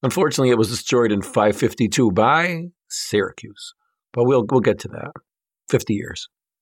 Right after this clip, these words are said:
It's still, you know, today it's the municipality of Ragusa. And do the, um, distance. And, you know, if you, from Syracuse to Ragusa, it's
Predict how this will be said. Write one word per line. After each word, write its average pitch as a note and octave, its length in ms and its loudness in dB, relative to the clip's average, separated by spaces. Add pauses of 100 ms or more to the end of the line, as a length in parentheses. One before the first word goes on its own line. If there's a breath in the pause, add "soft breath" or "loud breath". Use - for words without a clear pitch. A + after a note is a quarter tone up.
(140)
It's B2+ 100 -4
still, F3 300 0
you E3+ 60 0
know, C3+ 120 2
today D3+ 320 2
it's - 200 -4
the B2 100 -2
municipality B2+ 800 2
of G#2 280 -2
Ragusa. A2 760 -2 (560)
And G#2 120 -14
do A#2 160 -4
the, A2 200 -8
um, G#2 300 -12 (100)
distance. A2+ 560 2 (520)
And, A2 280 -6
you D#3 80 -2
know, G#2+ 100 2
if G#2 100 0
you, A2+ 120 -4
from A#2+ 140 2
Syracuse C3 680 2
to A#2 120 2
Ragusa, A2 680 2
it's - 160 -12